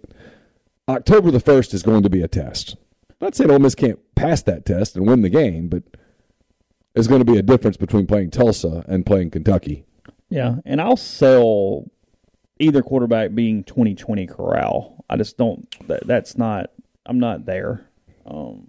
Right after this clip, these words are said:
Speaker 1: Yeah, I'll sell that too.
Speaker 2: I mean, I know he had the two really bad games, but he was damn good a lot of times too. I'm, I'm, I'm gonna,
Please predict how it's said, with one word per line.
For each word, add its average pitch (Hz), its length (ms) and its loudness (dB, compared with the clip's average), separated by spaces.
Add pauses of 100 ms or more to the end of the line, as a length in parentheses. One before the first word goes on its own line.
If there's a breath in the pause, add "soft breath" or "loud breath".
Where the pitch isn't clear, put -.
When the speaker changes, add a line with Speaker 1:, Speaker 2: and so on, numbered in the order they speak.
(100)
Speaker 1:
Yeah, 80 300 -2
I'll 85 140 -6
sell 76 240 -2
that 69 180 -14
too. - 80 -14
Speaker 2:
I 160 40 -8
mean, 170 140 4
I 170 40 4
know 185 180 6
he 170 80 6
had 170 160 6
the 135 160 4
two 156 300 2
really 139 220 2
bad 123 320 0
games, 113 460 -4
but 113 160 -8
he 131 80 0
was 120 140 -2
damn 113 320 -2
good 110 220 -2
a 101 40 -4
lot 98 220 -4
of 92 80 -16
times 101 320 -6
too. 95 420 -4
I'm, 113 360 -4
I'm, 117 240 -2
I'm 120 160 -6
gonna, 104 240 -6